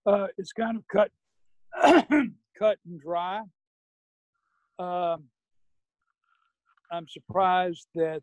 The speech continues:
there's no, that it doesn't mention working the steps more, uh, and how, uh,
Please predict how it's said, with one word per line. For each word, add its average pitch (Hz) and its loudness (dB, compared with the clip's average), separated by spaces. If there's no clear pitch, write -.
there's 156 -4
no, 165 -4
that 147 -12
it 180 -8
doesn't 185 0
mention 165 -8
working 165 0
the 139 -8
steps - 0
more, 190 6
uh, 160 2
and 156 -10
how, 160 0
uh, 147 -4